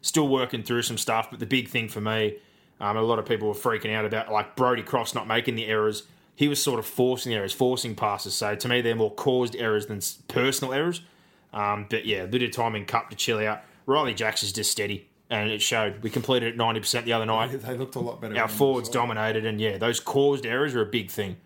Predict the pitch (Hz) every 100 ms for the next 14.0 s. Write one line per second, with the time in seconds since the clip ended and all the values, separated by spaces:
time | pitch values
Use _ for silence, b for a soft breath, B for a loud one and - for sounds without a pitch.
0 | - 117 120 120 - 123 113 - - 107
1 | - 113 117 113 - B B B B B
2 | - 156 131 - 139 135 131 123 120 127
3 | 120 117 110 113 - 117 127 110 117 107
4 | 120 120 107 107 107 101 107 104 95 -
5 | 98 95 - 92 123 117 - 123 107 104
6 | 101 98 104 123 127 - B B B -
7 | 104 107 107 120 127 101 110 92 110 -
8 | - - 98 - 98 92 139 131 127 139
9 | 139 110 104 131 120 104 98 - - 107
10 | 110 127 110 123 104 98 113 107 - 185
11 | 185 185 185 180 175 - 180 165 190 165
12 | 131 117 113 B B 139 135 135 160 151
13 | 139 - 135 131 123 110 104 - 113 104